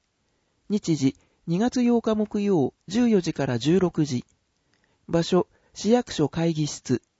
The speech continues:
定員、先着四十人。申し込み問い合わせ。一月二十六日までに、一、氏名、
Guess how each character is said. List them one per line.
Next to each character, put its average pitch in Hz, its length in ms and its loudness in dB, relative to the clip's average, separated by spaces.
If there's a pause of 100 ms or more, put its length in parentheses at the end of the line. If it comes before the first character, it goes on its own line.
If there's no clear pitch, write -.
(680)
定 208 220 4
員、 185 360 -2 (240)
先 240 240 2
着 233 240 0
四 208 240 2
十 190 220 4
人。 127 340 -2 (880)
申 233 160 2
し - 60 -8
込 226 140 -2
み 214 120 -2
問 190 180 2
い 185 60 2
合 175 80 2
わ 160 160 -2
せ。 139 240 -2 (640)
一 214 180 -4
月 247 220 2
二 247 140 0
十 208 200 4
六 160 220 2
日 170 240 -2
ま 151 100 2
で 139 140 2
に、 123 180 -2 (300)
一、 190 400 -4 (140)
氏 - 220 -4
名、 127 300 0